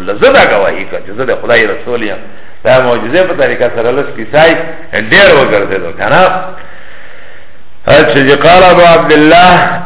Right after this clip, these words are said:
ابو عبدالله صاحب ویلي دي کنه چې عرش و عریش بنا اندسری ته ویل شي، بنا ته ویل شي کنه، عریش یا ته ویل شي، بنا ته کنه.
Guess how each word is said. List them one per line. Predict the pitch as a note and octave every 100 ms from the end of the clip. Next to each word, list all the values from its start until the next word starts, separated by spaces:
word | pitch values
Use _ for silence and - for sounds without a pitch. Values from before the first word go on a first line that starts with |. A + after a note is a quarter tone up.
| -
ابو | C3+ C#3
عبدالله | C#3+ C#3 B2+ C3 C#3+ C#3+ C#3+
صاحب | C3
ویلي | A#2+ C3 C3+
دي | A#2+
کنه | A2 A2+ C3+ C#3+ - - - - - -
چې | C3 C3+ B2+ A2 - -
عرش | F#2+ C#3+ F#3+ C4+ B3 C4+
و | A3 G3+
عریش | D3 A#2 A#2 D3 D#3 - - - - - - - -
بنا | E2+ A2 C#3 D3 B2 A2
اندسری | A2 B2 B2 C#3+
ته | D#3+ F#3+
ویل | G3+ G3
شي، | G3 F3+ - - - - -
بنا | F#2+ A2 D3
ته | D#3+ A#2+
ویل | G2 F2+ F2+
شي |
کنه، | G2 F#2
عریش | F#2 E2+ G2+ B2+ B2
یا | D3 D#3+
ته | E3+
ویل | F#3 F#3
شي، | F#3
بنا | G#2+ G2 G#2+ A#2 A#2+
ته | F2 G2
کنه. | F#2